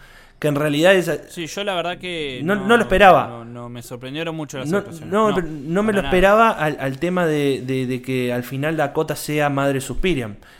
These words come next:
Speaker 1: que sea como la, el renacimiento de Madre Suspirium, ¿no? Que ya pasó.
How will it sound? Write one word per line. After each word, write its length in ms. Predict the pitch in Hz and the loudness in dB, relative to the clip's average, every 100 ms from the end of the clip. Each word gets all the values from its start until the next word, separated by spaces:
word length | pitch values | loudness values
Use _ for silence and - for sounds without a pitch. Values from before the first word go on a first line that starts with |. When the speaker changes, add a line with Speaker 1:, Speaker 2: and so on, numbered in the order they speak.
| - | -12
Speaker 1:
que 100 | 117 | -4
sea 220 | 139 131 | -2 0
como 220 | 123 120 | -2 -2
la, 140 | 120 120 | 0 -2
el 220 | 127 127 | -2 -4
renacimiento 920 | 123 127 131 127 131 156 156 147 139 | -4 -4 -4 -6 -4 0 0 0 0
de 80 | 127 | 0
Madre 240 | 135 131 | 0 -2
Suspirium, 560 | 127 120 151 120 107 110 | -4 -4 -2 -2 -6 -6
¿no? 260 | 127 170 | -6 -6
Que 120 | 139 131 | -2 4
ya 200 | 180 175 | 4 4
pasó. 500 | 123 - 254 - | 0 6 6 6